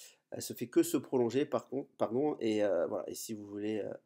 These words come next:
si vous voulez continuer cette aventure, ben, vous pouvez, euh, vous pouvez la rejoindre tout simplement pour, euh, en me retrouvant sur, sur la chaîne YouTube du, du Cereps. Je vous dis donc, euh, bah, à demain parce que voilà, je vais faire une présentation. Euh, tous les jours, je fais une,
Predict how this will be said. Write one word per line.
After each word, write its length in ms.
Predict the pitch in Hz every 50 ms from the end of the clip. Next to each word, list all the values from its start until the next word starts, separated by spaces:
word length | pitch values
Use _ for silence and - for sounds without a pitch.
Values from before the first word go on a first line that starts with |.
| _ - - - - - - - _ _
si 220 | - - - 143
vous 40 | 135
voulez 160 | 143 143 143
continuer 320 | 143 156 151 151 156 160
cette 240 | 151 - 156 135 -
aventure, 460 | 139 127 127 123 127 - 143 156 147
ben, 180 | 135 117 107 104
vous 100 | 101 107
pouvez, 320 | - _ 113 101 110 113 113
euh, 120 | 107 98 -
vous 100 | 110 107
pouvez 220 | - - - 113
la 80 | 113 107
rejoindre 280 | 101 104 98 113 120 113
tout 100 | - -
simplement 360 | 107 95 - 101 101 113 117
pour, 220 | 117 - 104 98
euh, 60 | - - - _ _ - - - _ _ _ _
en 120 | - 131 147
me 80 | 160
retrouvant 500 | 156 170 175 170 - - 160 151 170 185
sur, 260 | 175 180 - 147 135
sur 160 | - - - 139
la 120 | 135 131
chaîne 180 | 127 - 165 165
YouTube 300 | 147 127 - - 160 143
du, 180 | 131 120 117 -
du 120 | 127 123
Cereps. 360 | - 135 131 135 165 - -
Je 100 | 131 120 143
vous 80 | 151
dis 160 | 143 156 160
donc, 280 | 147 156 175 165 170 -
euh, 520 | 143 135 135 131 127 127 131 127 123 127
bah, 100 | 117 127
à 80 | 135 135
demain 300 | 135 151 151 185 247 285
parce 240 | - 156 127 - -
que 100 | - 135
voilà, 360 | 127 120 117 113 110 147 190
je 80 | 156 131
vais 80 | 113
faire 180 | - 123 110 107
une 80 | 104
présentation. 760 | - - 117 110 107 104 - 110 104 - - 131 127 123 113 - - _ - - - - - - _ _ _ -
Euh, 460 | - 107 104 90 78 80 71 78 - -
tous 140 | - - 120
les 100 | 113 110
jours, 160 | 104 113 127
je 120 | 120 113 107
fais 140 | - 113 110
une, 120 | 110